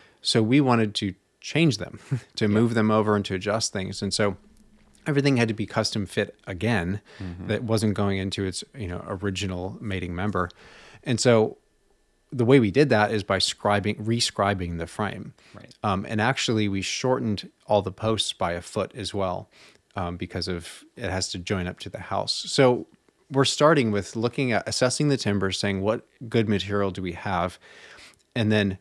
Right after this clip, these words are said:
Speaker 1: you know, like, for example, we eliminated two of the rafters because
Speaker 2: Mm-hmm.
Speaker 1: of this. And we said, "Which are the two twistiest
Speaker 2: Yes,
Speaker 1: rafters?"
Speaker 2: which two?
Speaker 1: 'Cause they're all crazy twisted.
Speaker 2: Yeah.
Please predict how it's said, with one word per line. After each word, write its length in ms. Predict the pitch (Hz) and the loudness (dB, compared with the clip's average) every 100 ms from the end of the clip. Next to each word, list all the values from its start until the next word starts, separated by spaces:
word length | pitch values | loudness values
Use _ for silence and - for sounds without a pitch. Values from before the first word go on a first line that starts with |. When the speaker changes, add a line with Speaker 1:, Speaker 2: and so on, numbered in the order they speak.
| - | -6
Speaker 1:
you 100 | 101 | -4
know, 200 | 87 92 _ _ _ _ _ _ _ _ _ | -4 -6 _ _ _ _ _ _ _ _ _
like, 180 | 98 95 | -6 -4
for 140 | - | -2
example, 360 | 98 110 98 98 | 0 0 0 0
we 120 | 101 | 0
eliminated 600 | 95 95 101 98 90 92 | 0 0 0 0 -2 -4
two 240 | - 104 90 | -4 -4 -4
of 120 | 87 | -6
the 80 | 85 | -6
rafters 640 | 90 101 - 95 92 - - - | -4 -6 -8 -10 -8 -10 -12 -10
because 300 | 101 95 101 | -6 -6 -4
Speaker 2:
Mm-hmm. 80 | |
Speaker 1:
of 20 | 92 | -6
this. 160 | 90 | -6
And 80 | 98 | -8
we 40 | |
said, 240 | 87 95 113 | -8 -6 -2
"Which 160 | 202 | 0
are 60 | 240 | 0
the 140 | 196 | 0
two 380 | 139 - 180 160 | -2 -2 0 0
twistiest 760 | - - 180 - 127 92 90 - | -2 -2 0 0 0 -2 -2 0
Speaker 2:
Yes, 20 | |
Speaker 1:
rafters?" 460 | - - - 98 117 | 2 0 -2 -4 -4
Speaker 2:
which 260 | - - | -4 -6
two? 380 | - 135 135 143 | -2 0 2 2
Speaker 1:
'Cause 120 | 123 | 4
they're 160 | 135 151 | 6 8
all 260 | 147 147 131 | 8 6 4
crazy 540 | - - 156 151 127 | -2 2 4 4 2
twisted. 520 | - 139 - 98 90 95 | 2 2 2 -2 -2 -6
Speaker 2:
Yeah. 160 | 90 | -10